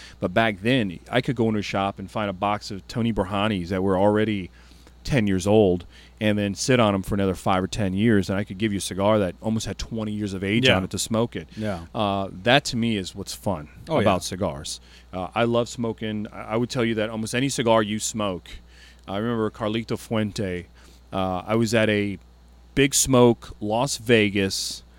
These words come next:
Speaker 1: and it was at one of the seminars, and he hands out an Opus X limited edition. It was called the Rising X. And he made it, I think, in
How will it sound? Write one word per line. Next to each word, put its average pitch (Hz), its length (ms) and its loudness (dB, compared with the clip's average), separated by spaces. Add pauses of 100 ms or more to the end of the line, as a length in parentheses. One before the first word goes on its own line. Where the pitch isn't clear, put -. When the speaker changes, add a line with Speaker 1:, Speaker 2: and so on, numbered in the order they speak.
(600)
Speaker 1:
and 110 520 0
it 127 80 -4
was 110 140 0
at 101 100 0
one 117 180 2
of 135 60 2
the 143 60 0
seminars, 95 640 0
and 104 80 -4
he 101 80 -2
hands 113 320 2
out 104 260 6
an 104 220 -6
Opus - 680 -2
X - 480 -2
limited 120 400 -2
edition. 107 360 0
It - 20 -2
was 98 100 -6
called 101 140 -2
the 92 60 -2
Rising 101 500 -2
X. - 480 -8 (1120)
And 107 520 0 (500)
he 135 240 -2
made 139 280 6
it, 123 140 6
I 113 60 0
think, 117 180 -6
in 110 100 0